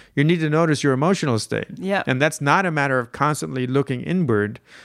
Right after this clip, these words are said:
Speaker 1: because if you had to do that, you would, you know,
Speaker 2: Couldn't do anything
Speaker 1: you
Speaker 2: else.
Speaker 1: couldn't do anything
Speaker 2: <laughs>
Speaker 1: else. So, uh, the styles of practice that do that are prac-,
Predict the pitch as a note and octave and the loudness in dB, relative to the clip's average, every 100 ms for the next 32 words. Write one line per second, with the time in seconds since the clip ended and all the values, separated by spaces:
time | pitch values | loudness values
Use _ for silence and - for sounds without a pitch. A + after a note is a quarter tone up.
0 | - - B2+ C3 C#3 D#3 D#3+ E3+ C#3 D3 | -18 -6 -2 0 0 2 2 2 0 0
1 | D#3 G#3+ C#3 C#3 C#3 C3 C3+ B2+ D#3 C#3 | 2 2 -2 -4 -4 -2 0 -2 -2 0
2 | G#3 F#3+ F#3 F#3+ G3 G#3 E3 D#3+ D3+ D#3 | 2 2 0 -2 -2 -2 2 2 2 2
3 | F3+ D#3 D#3+ G#3 A#3 C3 - - _ _ | 4 4 4 0 0 -4 -6 -18 _ _
4 | _ _ - - D3 C#3+ C#3+ C#3+ - C3 | _ _ -8 0 0 2 0 -4 -6 -4
5 | C3 C3 C3 - - _ - C#3+ C#3 F3 | -2 -2 -4 -8 -20 _ -2 0 2 2
6 | E3+ D3+ D3+ D#3 C#3 C3 - B2 B2 C3+ | 2 2 0 0 0 -2 -4 -4 -2 0
7 | F#3 G#3+ D3+ D3 - C3+ - C#3+ | 2 2 0 -4 -4 -4 -2 -4